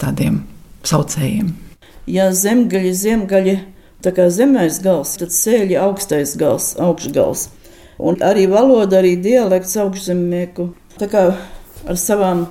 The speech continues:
Speaker 2: kāpjošajām intonācijām, ar īpatnējo šauro plato E, nevis Jēkabpils, bet Jēkabpils. Tad Kruzīšs Mikus ir pirmais aprakstījis savā studiju darbā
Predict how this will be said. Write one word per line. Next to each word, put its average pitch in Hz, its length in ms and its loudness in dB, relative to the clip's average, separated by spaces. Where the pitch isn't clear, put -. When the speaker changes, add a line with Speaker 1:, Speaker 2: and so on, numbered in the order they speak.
Speaker 2:
kāpjošajām 190 800 -2
intonācijām, 202 720 -2
ar 190 120 -2
īpatnējo 185 580 -4
šauro 190 460 0
plato 185 440 0
E, 220 260 4
nevis 180 400 -4
Jēkabpils, 214 840 -2
bet 165 180 -8
Jēkabpils. 175 760 -2
Tad 190 200 -4
Kruzīšs 247 400 0
Mikus 311 440 0
ir 226 160 -4
pirmais 254 480 0
aprakstījis 254 680 -6
savā 202 300 0
studiju 180 640 -4
darbā 262 400 -2